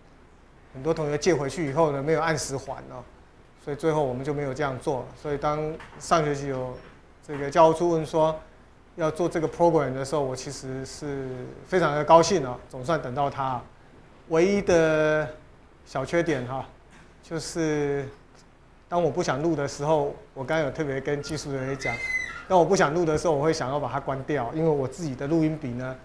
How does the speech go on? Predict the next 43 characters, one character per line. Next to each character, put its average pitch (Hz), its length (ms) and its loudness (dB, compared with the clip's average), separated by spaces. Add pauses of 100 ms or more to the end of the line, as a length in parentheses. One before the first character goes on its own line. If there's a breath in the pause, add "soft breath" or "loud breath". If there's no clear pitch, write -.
(260)
我 123 80 -18
事 156 180 -10
实 143 80 -4
上 143 140 -2
是 147 120 -8
可 123 80 -8
以 127 60 -8
把 117 160 -10
它 123 60 -10
关 120 240 -8
掉 120 180 -6
的 - 60 -16
哦。 131 160 -20 (180)
那， 156 140 -12
那 175 120 0
一 165 80 4
段 160 220 4
就 156 80 0
不 143 140 0
会 151 100 4
记 151 160 -4
录 139 160 -4
在 143 100 0
我 120 180 -2
的 120 260 -10
这 131 120 -8
个 127 100 -6
录 139 200 -2
音 131 60 -2 (100)
里 120 40 -10 (100)
面 131 160 -10
哈。 123 160 -12 (760 loud breath)
还 160 120 0
有 147 140 2 (120)
要 165 100 0
穿 165 180 -2
得 160 80 2
比 127 140 -4
较 156 100 0
整 147 220 -2
齐 - 300 -8
啊， - 840 -18
啊， 127 520 -6